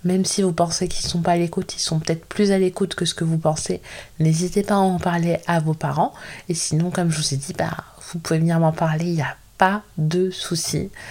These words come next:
Et on traitera le sujet, euh, on traitera le sujet. Donc voilà, mes tips, euh, mes tips un petit peu, euh, pour, euh, de vigilance, en fait, les petits, euh, red flags à avoir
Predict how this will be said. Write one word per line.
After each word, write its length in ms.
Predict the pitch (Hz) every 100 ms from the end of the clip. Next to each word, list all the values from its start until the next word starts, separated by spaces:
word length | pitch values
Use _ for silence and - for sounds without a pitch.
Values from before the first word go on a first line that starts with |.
| - - - -
Et 180 | 156 160
on 260 | 160 156 156
traitera 460 | - 165 160 -
le 60 | 151
sujet, 600 | - - 156 156 175 180
euh, 500 | 160 147 143 147 147 151 147 151 - - - - -
on 60 |
traitera 340 | 165 - 160 165
le 80 | 160
sujet. 320 | - 156 - - - - - - - - - -
Donc 100 | 175
voilà, 260 | 175 147 151
mes 140 | 165
tips, 420 | 156 - 170 - -
euh, 500 | 170 160 156 151 151 160
mes 160 | 160
tips 320 | 165 - - 190
un 100 | 170
petit 220 | - 170
peu, 420 | - 190 190 185
euh, 340 | 170 160 156 156 - - - - - - -
pour, 220 | 185 175
euh, 640 | 170 156 151 151 151 - 151
de 80 | 160
vigilance, 640 | 165 170 160 170 180 208 180
en 60 |
fait, 240 | 165 185 -
les 160 | 160
petits, 500 | 156 - - 180 175
euh, 360 | 165 156 151 151
red 180 | 165 165
flags 280 | - 175 170
à 120 | 160
avoir 360 | 160 170 170